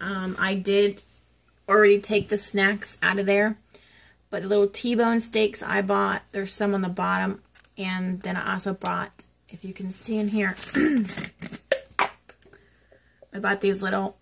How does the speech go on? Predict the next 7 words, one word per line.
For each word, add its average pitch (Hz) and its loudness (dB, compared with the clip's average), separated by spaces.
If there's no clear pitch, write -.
<clears throat> - -20
excuse 294 6
me, 165 -2
Dinty 240 4
sticks - -2
for - -10
him. 185 -4